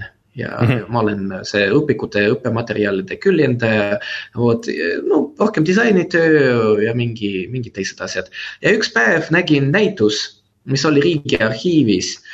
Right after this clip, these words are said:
Speaker 1: ja seal näitus oli seotud, äh, retrovideomängudega. Ja olen seal käinud ja seal, äh, nägin Camille'i, Camille Laureli, minu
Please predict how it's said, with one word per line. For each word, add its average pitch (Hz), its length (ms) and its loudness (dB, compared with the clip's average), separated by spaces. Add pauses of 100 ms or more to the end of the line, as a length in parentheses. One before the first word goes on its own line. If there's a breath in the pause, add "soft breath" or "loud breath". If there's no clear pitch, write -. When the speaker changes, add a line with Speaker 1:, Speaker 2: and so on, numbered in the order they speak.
(140 loud breath)
Speaker 1:
ja 107 360 0
seal 156 260 2
näitus 143 300 -2
oli 131 140 2
seotud, 123 520 0
äh, 107 220 2
retrovideomängudega. 120 1040 -2 (480 loud breath)
Ja 160 180 2
olen 202 220 2
seal 123 200 0
käinud 262 480 2
ja 143 180 2
seal, 139 400 4
äh, 113 360 2
nägin 120 400 0
Camille'i, 160 640 4
Camille 127 320 0
Laureli, 110 320 4
minu 104 300 -2